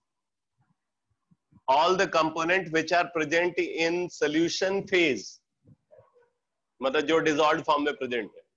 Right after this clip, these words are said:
all the component which are present in solution phase must be written must be written along with,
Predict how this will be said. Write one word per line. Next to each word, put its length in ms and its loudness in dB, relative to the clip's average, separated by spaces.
all 300 4
the 100 2
component 600 0
which 220 -2
are 160 0
present 420 -2
in 160 -2
solution 600 -2
phase 520 -2
must 520 -2
be 480 0
written 480 2
must 460 -2
be 120 4
written 540 0
along 460 4
with, 280 0